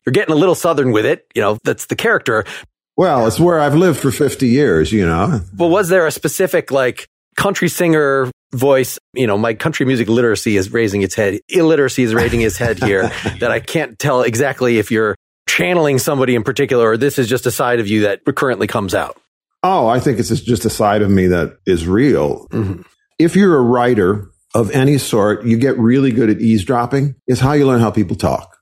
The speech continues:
Speaker 2: And you listen to the way people say things,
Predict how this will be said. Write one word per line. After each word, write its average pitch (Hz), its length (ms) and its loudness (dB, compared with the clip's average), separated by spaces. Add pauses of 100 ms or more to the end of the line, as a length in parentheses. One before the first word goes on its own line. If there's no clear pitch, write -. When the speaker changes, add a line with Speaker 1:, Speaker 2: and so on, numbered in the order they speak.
(280)
Speaker 2:
And 101 580 2
you 113 720 2 (380)
listen 135 500 4
to 127 100 0
the 117 120 0
way 110 180 2
people - 300 -4
say - 560 0
things, 127 760 0